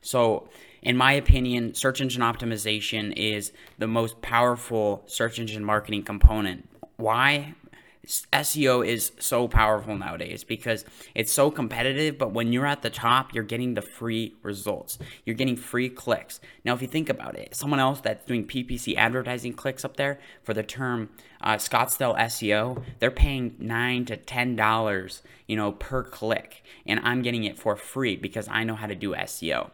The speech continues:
Now, that is the power of it. And, you know, S E O is, is, is extremely competitive, and that's why you have to have a good agency doing it for you, or you need to know what you're doing when you're doing it yourself. So for myself, you know, I've had years of experience in search engine optimization, and,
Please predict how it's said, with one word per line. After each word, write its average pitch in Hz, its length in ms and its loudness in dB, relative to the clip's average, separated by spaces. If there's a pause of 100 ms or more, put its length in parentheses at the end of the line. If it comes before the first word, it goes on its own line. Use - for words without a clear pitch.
(100)
Now, 110 160 -4
that 120 160 0
is 107 80 -6
the - 80 -6
power 104 480 0
of - 140 -6
it. - 140 -16 (340)
And, 107 340 -2
you 110 100 -2
know, 110 120 0
S 135 320 0
E 131 100 4
O 120 120 4
is, 101 320 0
is, 98 600 -6
is 107 180 -6
extremely 131 560 0
competitive, 104 640 -2 (280)
and 104 120 -2
that's 107 220 -2
why 107 120 2
you 104 140 0
have 113 300 -2
to 117 80 -10
have 107 220 0
a 107 60 -8
good 110 240 -6
agency 117 460 -4
doing 113 220 -2
it 107 120 -6
for 113 180 -4
you, 113 180 -2
or 110 260 -4
you 104 160 -4
need 107 140 -6
to 101 100 -6
know 107 180 -4
what 104 300 -4
you're 110 140 -6
doing 101 380 -6 (260)
when 107 100 -4
you're 101 100 -2
doing 104 220 -2
it 82 80 -6
yourself. 92 560 -6
So 104 300 0 (440)
for 131 120 -4
myself, 143 580 2
you - 120 -4
know, 120 180 2
I've 127 200 0
had 117 360 0
years 131 340 0
of 113 80 -6
experience 117 480 -2
in 110 80 -4
search 110 240 -4
engine 110 220 -6
optimization, 104 840 -4
and, 101 300 -4